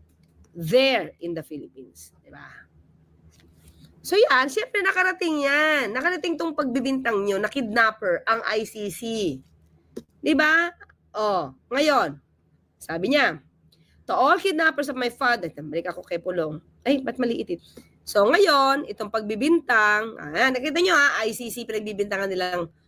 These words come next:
kumidnap. Maliban, mala-, syempre, doon sa mga sinampahan ng kaso ni Senator Amy. "To all kidnappers of my father, I will make sure that you will pay for this crime that you have committed." Ah,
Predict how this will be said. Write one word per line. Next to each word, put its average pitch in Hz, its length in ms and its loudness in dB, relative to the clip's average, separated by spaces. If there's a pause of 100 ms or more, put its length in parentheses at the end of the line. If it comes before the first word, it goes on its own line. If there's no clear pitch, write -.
(180)
kumidnap. 226 720 2 (560)
Maliban, 220 480 0
mala-, 202 320 -2
syempre, 233 400 0
doon 185 80 -2
sa 190 80 0
mga 180 240 2 (160)
sinampahan 170 480 0
ng - 80 -10
kaso 160 240 -4
ni 160 160 0 (400)
Senator 175 320 0
Amy. 147 320 0 (480)
"To 208 160 6
all 349 240 6
kidnappers 240 800 0 (800)
of 165 160 -6
my 233 240 4
father, 220 720 0 (480)
I 277 240 4
will 269 160 -2
make 285 240 0
sure 339 240 -4
that 269 240 -2
you 285 80 -2
will 262 240 0
pay 311 240 -2
for 269 80 0
this 240 160 -4
crime 254 320 0
that 220 160 -6
you 220 80 0
have 196 80 -4
committed." 175 560 -4 (560)
Ah, 320 320 2